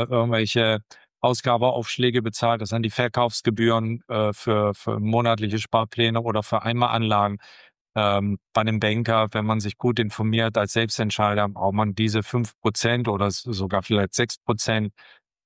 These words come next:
aber Minimum ein bis zwei Prozent, die muss man nicht bezahlen. Transaktionsgebühren, darauf achten, dass das auch, äh, möglichst reduziert ist. Viele Banken, ähm, ab einem bestimmten Volumen verzichten auch auf die Depotführungsgebühren. Man muss halt suchen. Und da,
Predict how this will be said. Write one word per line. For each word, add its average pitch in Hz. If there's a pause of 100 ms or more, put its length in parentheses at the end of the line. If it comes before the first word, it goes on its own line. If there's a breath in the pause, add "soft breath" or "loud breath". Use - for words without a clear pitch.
aber 107
Minimum 113
ein 110
bis 113
zwei 110 (360)
Prozent, 110
die 113
muss 110
man 110
nicht 98
bezahlen. 98
Transaktionsgebühren, 127
darauf 117
achten, 117
dass 107
das 107
auch, 107
äh, 120
möglichst 110
reduziert 110
ist. 107 (360 loud breath)
Viele 117
Banken, 110 (140)
ähm, 104
ab 107 (100)
einem 110
bestimmten 110
Volumen 107
verzichten 110
auch 110
auf 110
die 113
Depotführungsgebühren. 110 (220 loud breath)
Man 147
muss 123
halt 139
suchen. 127
Und 101
da, 113